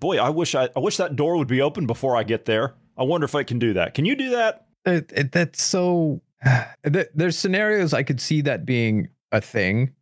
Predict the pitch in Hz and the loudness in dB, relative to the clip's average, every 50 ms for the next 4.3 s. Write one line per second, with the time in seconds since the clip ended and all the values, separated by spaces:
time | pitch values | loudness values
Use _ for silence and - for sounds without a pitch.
0 | _ - - 117 - - - 135 110 - 131 117 104 92 - 98 95 90 78 - | _ -4 -2 -2 -2 0 -2 -4 -2 0 0 0 0 0 0 -2 -2 -2 -4 -4
1 | - 113 107 - - 120 127 123 127 135 123 117 110 110 113 - - - - - | -2 -2 -2 0 0 0 0 2 0 0 0 0 0 0 -2 -4 -6 -10 -12 -6
2 | - 123 131 127 131 120 110 - - 135 123 131 120 113 110 104 110 101 101 98 | -2 -2 0 0 0 0 -2 0 0 0 0 0 0 0 0 0 0 0 2 0
3 | 101 101 - - - 113 113 117 107 98 - 101 82 92 98 - - - - 104 | 0 -2 -4 -6 -2 0 0 2 0 0 0 0 0 0 -2 -4 -8 -6 -2 0
4 | 92 95 92 92 - - | 0 2 0 0 -4 -8